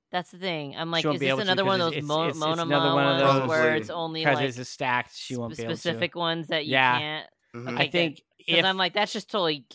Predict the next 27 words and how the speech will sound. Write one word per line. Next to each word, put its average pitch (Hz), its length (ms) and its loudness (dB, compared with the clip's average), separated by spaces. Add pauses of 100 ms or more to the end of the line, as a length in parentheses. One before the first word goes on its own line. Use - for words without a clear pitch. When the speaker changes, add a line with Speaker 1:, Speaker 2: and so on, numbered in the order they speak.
(100)
Speaker 1:
that's 160 160 -6
just 151 140 -12
totally 143 180 -6
game 135 260 -12
breaking." 131 460 -12
Speaker 2:
if 170 220 -4
it 165 100 -4
ever 156 160 0
gets 147 240 0
to 156 140 0
a 139 40 0
point 143 400 -2
Speaker 1:
<laughs> - 20 -18
Speaker 2:
where 131 200 -6
she 135 260 -6
gets 123 320 -8
his 131 180 -4
blood 135 300 0
and 135 100 -2
turns 131 300 -2
into 131 160 -2
him, 143 280 0
she's - 180 -10
probably 131 200 0
gonna 123 120 -4
be 123 120 -6
like, 113 180 -4